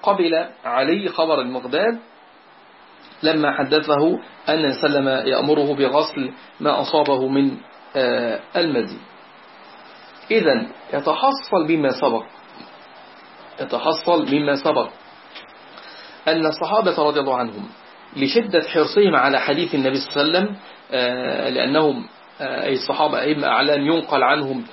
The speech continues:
آه، الآثار، فكانوا يتشددون في ذلك، آه، م-، م-، من باب حفظ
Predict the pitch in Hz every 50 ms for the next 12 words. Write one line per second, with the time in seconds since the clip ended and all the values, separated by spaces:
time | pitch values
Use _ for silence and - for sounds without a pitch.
0 | - - - - - 127 123 123 131 131 139 - - - - - - 131 131 -
1 | - 135 135 - 165 180 220 233 233 - - - - - 135 135 139 160 160 180
2 | 185 196 220 233 - - - - - - - - - - - - - - - -
3 | - 131 127 - 135 117 - 139 123 127 131 156 185 185 - - 165 151 156 208
4 | 226 226 240 226 247 254 - - - - - - - - - - - - - -
5 | - - - - 240 151 143 139 135 139 139 - 127 135 135 151 151 - 120 -
6 | - 120 117 135 135 135 160 170 170 - - 226 240 240 196 160 156 170 185